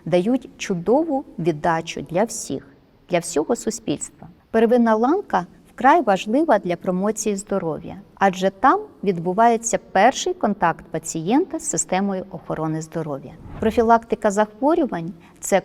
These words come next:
комплекс правових, економічних і соціальних заходів,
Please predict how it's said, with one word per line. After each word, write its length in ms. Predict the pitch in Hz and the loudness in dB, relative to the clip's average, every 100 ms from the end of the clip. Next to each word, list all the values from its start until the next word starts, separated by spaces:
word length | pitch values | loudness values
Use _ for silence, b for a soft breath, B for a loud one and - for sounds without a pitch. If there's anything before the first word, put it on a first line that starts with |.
| - | 2
комплекс 480 | 262 311 202 175 - | 2 2 0 -2 -4
правових, 680 | - 294 311 240 180 170 175 - - | 4 4 6 2 2 -2 -4 -14 -2
економічних 880 | 262 - 262 240 196 170 - - 180 - - | -2 4 6 6 2 0 -6 -10 -12 -12 -4
і 80 | 233 | -2
соціальних 720 | - 233 277 294 381 233 180 | 0 2 6 6 6 2 0
заходів, 680 | 170 170 160 165 180 226 | -2 0 0 -4 -8 -6